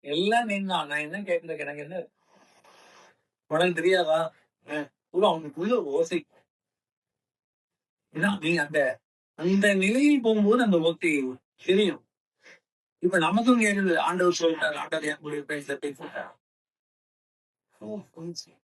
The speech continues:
ஆண்டவரோட பேசுற அளவுக்கு நம்ம அவ்வளவு பரிசுத்தம் இல்ல, அவ்வளவு நே-, you know that language. இப்ப நிறைய பேர் இப்படி சொல்லியிருக்காங்க, என்கிட்ட பேசிட்டாரு, பேசுறாரு. சரி, இப்ப பேச சொல்லு.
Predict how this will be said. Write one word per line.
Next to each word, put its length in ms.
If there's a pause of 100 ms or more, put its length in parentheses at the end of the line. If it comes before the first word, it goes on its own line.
(1120)
ஆண்டவரோட 640
பேசுற 300
அளவுக்கு 380
நம்ம 240
அவ்வளவு 480
பரிசுத்தம் 600 (440)
இல்ல, 180
அவ்வளவு 340
நே-, 320
you 180
know 260
that 200
language. 500 (1120)
இப்ப 140
நிறைய 260
பேர் 100
இப்படி 260
சொல்லியிருக்காங்க, 460 (880)
என்கிட்ட 320
பேசிட்டாரு, 540
பேசுறாரு. 320
சரி, 240
இப்ப 140
பேச 300
சொல்லு. 280